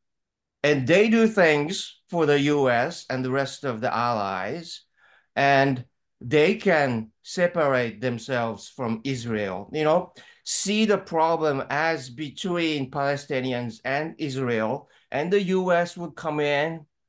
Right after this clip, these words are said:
with wise remarks, you know, "You guys shouldn't be doing that, you know,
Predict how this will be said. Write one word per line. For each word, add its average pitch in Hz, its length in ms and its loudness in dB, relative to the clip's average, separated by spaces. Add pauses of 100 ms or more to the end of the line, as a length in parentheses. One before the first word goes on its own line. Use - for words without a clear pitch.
(360)
with 139 360 -2
wise 131 680 -2
remarks, 131 800 -4
you 143 140 -4
know, 127 320 2
"You 165 440 -2
guys 143 320 -2
shouldn't 135 380 -4
be 127 100 -4
doing 139 420 0
that, 98 440 -4
you 120 140 -8
know, 120 380 -2